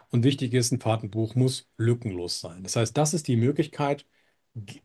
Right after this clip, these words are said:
also von der ein Prozent Methode, von dieser Strafsteuer, von dieser pauschalen Strafsteuer ein Prozent, null Komma fünf Prozent oder null Komma zwei fünf Prozent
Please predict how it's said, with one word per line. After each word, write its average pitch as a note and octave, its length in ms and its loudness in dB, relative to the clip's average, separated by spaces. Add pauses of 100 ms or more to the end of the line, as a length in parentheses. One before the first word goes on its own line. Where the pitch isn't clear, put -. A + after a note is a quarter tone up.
(100)
also A#2 160 -2
von E3 260 2
der D3+ 160 2
ein D3+ 200 4
Prozent D#3 420 0
Methode, B2 400 0
von E3 180 2
dieser C3 160 4
Strafsteuer, C3+ 800 0
von C3+ 140 0
dieser A#2+ 160 -2
pauschalen D3+ 580 0
Strafsteuer C3 580 -2
ein B2+ 160 2
Prozent, C3+ 500 -2
null C3 200 0
Komma B2+ 260 0
fünf A#2+ 300 -4
Prozent A#2+ 400 -4
oder G#2 140 -6
null D3+ 200 2
Komma D3 280 0
zwei B2+ 260 0
fünf B2 240 -2
Prozent A2+ 420 -2